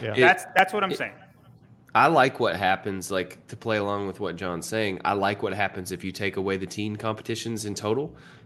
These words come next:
Speaker 2: and just let them push out to the other, other events. It's like, now they have to wanna go to Madrid. They have to wanna go anywhere that'll let 'em. And to me, like, I'm gonna get m-, on my team soapbox again. Could you imagine how many teams would wanna do team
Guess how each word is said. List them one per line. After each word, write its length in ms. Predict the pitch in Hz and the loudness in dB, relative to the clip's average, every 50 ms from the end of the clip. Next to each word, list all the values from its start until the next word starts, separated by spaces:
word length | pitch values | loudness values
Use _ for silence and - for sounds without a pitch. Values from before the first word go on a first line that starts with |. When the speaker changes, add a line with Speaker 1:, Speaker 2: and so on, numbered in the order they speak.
| - - | -14 -4
Speaker 2:
and 180 | - 113 107 107 | -2 0 0 2
just 280 | 117 104 - - - | 0 -2 -2 -2 -6
let 480 | 98 101 104 104 107 107 - - - 104 | -2 0 4 4 4 2 0 -6 -4 -2
them 480 | 98 98 98 95 92 90 85 - - - - | 0 0 0 0 0 -2 -4 -6 -10 -16 -10
push 240 | - 123 110 - - | -2 0 0 2 4
out 300 | 98 98 95 82 - - | 2 4 2 2 -2 -6
to 140 | - 113 104 | -8 -8 -8
the 180 | 85 95 90 87 | -8 -6 -6 -4
other, 640 | 92 104 101 101 95 95 90 87 85 85 - - - - - - - - - - | -4 -4 -4 -4 -4 -2 -4 -4 -6 -8 -12 -18 -20 -20 -20 -20 -20 -18 -4 -2
other 280 | 113 113 110 101 92 | 0 2 4 2 2
events. 480 | 82 95 95 90 80 - - - - - - - - _ - - | 2 2 0 0 -2 -4 -8 -12 -16 -16 -18 -20 -20 _ -12 -8
It's 100 | 110 98 | -4 0
like, 160 | 104 98 98 | 0 0 0
now 220 | 98 95 104 113 110 | 2 2 4 4 4
they 260 | 107 98 95 87 76 | 4 2 0 -2 -4
have 320 | 73 - 110 107 113 - | -4 2 4 4 4 4
to 80 | - 104 | 0 -4
wanna 220 | 92 95 90 87 85 | -4 -4 -4 -4 -4
go 140 | 87 85 82 | -4 -4 -4
to 60 | 87 | -4
Madrid. 280 | 85 80 82 85 82 82 | -6 -4 -4 -4 -2 0
They 120 | 92 92 | 0 4
have 180 | 107 110 110 - | 6 4 4 4
to 80 | 110 | 0
wanna 160 | 110 107 107 98 | -2 -2 0 0
go 140 | 101 92 | -2 -2
anywhere 340 | 95 101 104 104 101 101 95 | -2 -2 -2 -2 -2 -2 -2
that'll 240 | 92 95 90 80 82 | -2 -2 -2 -2 -2
let 160 | 87 85 80 | -2 -2 -2
'em. 120 | 78 73 - - - - - - - _ - | -4 -6 -8 -16 -20 -20 -20 -20 -20 _ 0
And 160 | - 117 113 | 0 0 0
to 100 | 107 113 | 0 -2
me, 540 | 113 120 143 156 151 139 131 123 113 - - | 2 4 4 6 6 4 4 2 -2 -4 0
like, 160 | 95 101 101 104 | 0 0 2 2
I'm 80 | 104 | 0
gonna 160 | 107 104 104 | 0 0 0
get 140 | 98 104 101 | 0 0 0
m-, 120 | 95 - - | -2 -2 -2
on 120 | 95 98 95 | -2 0 0
my 140 | 85 82 90 | 0 -2 -2
team 300 | - 113 113 110 107 104 | -2 -4 -2 -2 -2 -4
soapbox 540 | - - 90 85 80 87 85 87 85 - | -2 -2 -2 -2 0 0 0 0 -2 -4
again. 360 | 90 82 87 85 85 85 87 - - - - _ _ - | -8 -6 -4 -4 -4 -4 -6 -10 -18 -20 -20 _ _ -10
Could 120 | 117 113 | -4 0
you 140 | 120 123 131 | 2 2 2
imagine 380 | 135 120 104 107 107 110 107 | 4 4 4 4 2 0 -2
how 100 | 107 110 107 | 0 0 0
many 200 | 110 104 104 95 | 0 0 -2 -2
teams 500 | - 113 110 110 110 107 104 104 - - _ _ 98 | -2 -2 -2 0 0 -2 -4 -6 -10 -14 _ _ -4
would 180 | 104 98 87 | -4 -4 -2
wanna 240 | 95 101 101 104 104 | 0 0 0 0 0
do 160 | 98 87 98 90 | 0 0 -2 -4
team 460 | - - - 117 113 117 123 147 | -4 -4 -2 0 2 2 2 0